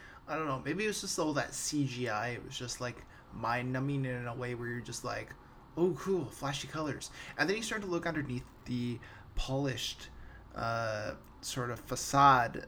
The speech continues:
that is that film, and then you realize it's got so many problems underneath. And one of the biggest problems is Zod. I, I mean, he's, you know, played by the great Michael Shannon, who I think just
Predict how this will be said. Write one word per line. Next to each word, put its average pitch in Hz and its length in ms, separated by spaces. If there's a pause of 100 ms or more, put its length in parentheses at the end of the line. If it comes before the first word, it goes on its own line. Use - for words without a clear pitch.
that 82 220
is 113 220
that - 220
film, 131 340
and 120 140
then 135 80
you 143 80
realize 135 400
it's - 140
got - 160
so - 420
many 151 180
problems 170 340
underneath. 127 420 (440)
And 170 300 (640)
one 175 140
of - 60
the 143 120 (140)
biggest 175 340
problems 170 540
is 151 320 (380)
Zod. 208 360 (500)
I, 147 120
I 139 80
mean, 139 320
he's, 131 500 (640)
you 127 100
know, 113 360
played 127 320
by 120 140
the 123 80
great - 320
Michael 120 300
Shannon, 120 400
who 127 180
I - 120
think 254 220
just - 220